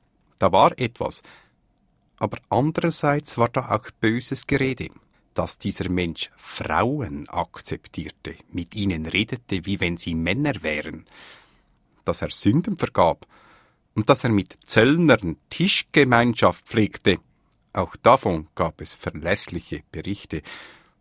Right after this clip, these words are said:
und das verwirrte Nikodemus, als er im Schutz der Nacht an der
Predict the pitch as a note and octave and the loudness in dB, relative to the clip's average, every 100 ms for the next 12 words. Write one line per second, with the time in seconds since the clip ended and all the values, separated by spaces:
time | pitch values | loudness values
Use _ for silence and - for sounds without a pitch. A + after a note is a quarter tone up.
0 | _ F2 - F2+ - - - G2+ C#3 - | _ -4 0 0 -2 -8 -4 -2 -2 -2
1 | F#2+ F2+ - F2+ F2+ F2 G2 A#2 - - | -2 -2 -4 -2 0 0 0 -2 -6 -14
2 | _ _ G2 - F2 D#2 - - D#3+ - | _ _ -4 -2 -4 -4 -8 -6 -8 -8
3 | - - - E2 F#2 A2+ - - - - | -12 -8 -10 -2 -2 -2 -8 -20 -8 -8
4 | F#2+ | -6